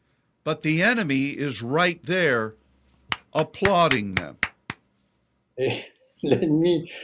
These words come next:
Speaker 2: est juste là, à côté, en train de l'applau-, de l'applaudir.
Speaker 1: They just want the, the highway.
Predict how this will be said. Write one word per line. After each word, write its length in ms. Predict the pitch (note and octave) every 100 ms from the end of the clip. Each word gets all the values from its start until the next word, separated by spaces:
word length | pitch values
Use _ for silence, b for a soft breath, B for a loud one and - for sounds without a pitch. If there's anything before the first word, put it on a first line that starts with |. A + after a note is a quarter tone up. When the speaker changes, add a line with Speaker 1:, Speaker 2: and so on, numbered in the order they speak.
| B
Speaker 2:
est 160 | C3 C3
juste 400 | B2 G#3 G#3+ F#3+
là, 560 | E3+ F3 D#3+ C#3 B2+ B2+
à 100 | C3+
côté, 460 | - C#3 - F#3
en 160 | C#3+ C#3
train 380 | - E3 F#3 D3+
de 400 | A#2+ D3 E3 - B2
l'applau-, 580 | B2+ F3 - C#3+ B2+ B2+ _ -
de 80 |
l'applaudir. 760 | D3 F3 F#3 - C3 A2 G#2 F2+ - _ _
Speaker 1:
They 220 | A#2 G#3
just 320 | F#3+ G3 -
want 400 | E3 F#3 E3 - _ _ _ _ _ _ _ _ -
the, 640 | D#3+ C#3+ C3+ B2 A2 G#2+ _ -
the 100 | D#3
highway. 720 | D#3 E3 C#3 A2+ G2 C#2+